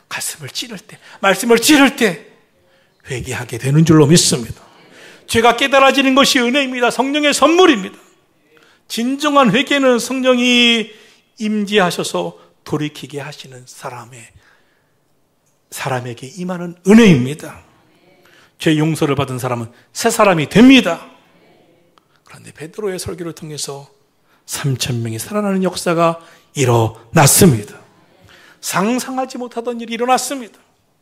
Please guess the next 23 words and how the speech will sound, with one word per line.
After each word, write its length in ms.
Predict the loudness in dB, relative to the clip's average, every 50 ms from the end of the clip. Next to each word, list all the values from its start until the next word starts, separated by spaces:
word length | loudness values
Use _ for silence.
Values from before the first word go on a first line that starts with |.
| _ _ _ _ _ _ _ _ _ _ _ _ _ -20 -20 _ _
하나님께서 540 | 0 2 2 2 2 2 0 -2 -2 -2 -2
우리의 260 | -2 2 4 4 6
마음을 380 | 6 6 6 6 6 4 2 2
찌르실 480 | 0 -4 -4 -4 -6 -6 -8 -10 -8
때 360 | -8 -6 -4 -4 -6 -8 -12 _ _ _ _ _ _ _ _
무감각하게 840 | -14 -12 -2 0 0 0 0 -4 -8 -8 -4 -4 -4 0 0 0
넘기지 460 | 0 0 -2 -4 -4 -8 -8 -8 -8 -6
마십시오. 600 | -6 -6 -6 -8 -12 -14 -16 -16 -16 -18 -18 -20 _ _ _ _ _ _ _ _ _ _ _ _ _ _ _
그러면 260 | -8 -8 -6 -6 -6
더 160 | -6 -6 -6
이상 400 | -6 -6 -8 -8 -10 -10 -12 -16 -16
성령의 440 | -12 -8 -6 -6 -4 -4 -2 -2
역사를 420 | -4 -4 -6 -6 -6 -6 -8 -8 -10 -18 _ _ _
경험할 420 | -8 -8 -6 -6 -6 -6 -6 -10 -10
수가 280 | -12 -16 -16 -16 -16
없습니다. 380 | -16 -16 -18 -20 -20 _ _ _ _ _ _ _ _ _ _ _ _ _ _ _ _ _ _ _ -20 -20 _
성경은 380 | _ -6 -6 -4 0 0 0 2
말씀합니다. 440 | 2 0 -2 -2 -4 -2 0 0 0
성령을 420 | 0 -2 -4 -4 0 2 2 0
소멸치 420 | 0 -2 0 2 2 2 2 0 2
말라. 640 | 4 4 4 6 6 6 6 6 4 0 -12 -20 -20 _ _ _ _ _ _ _ _ _ _ _ _ _ _ _ _ _ _ _ _ _ _ _ _ -20 _ _ _
하나님께서 480 | 0 0 0 0 0 -4 -4 -4 -2
마-, 180 | 0 0 0 0